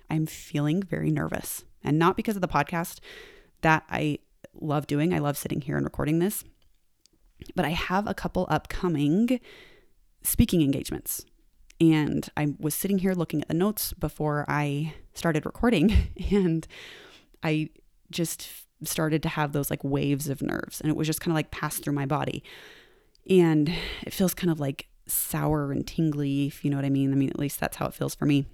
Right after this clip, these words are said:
And I would identify that as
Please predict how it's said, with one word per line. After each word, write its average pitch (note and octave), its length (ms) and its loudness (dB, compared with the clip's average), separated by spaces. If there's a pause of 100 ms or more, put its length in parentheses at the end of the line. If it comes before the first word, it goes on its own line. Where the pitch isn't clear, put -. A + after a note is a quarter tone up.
(960)
And E3 380 4
I E3 80 2
would F3 220 0 (720)
identify D3 540 4
that D3 340 0
as C#3 240 -2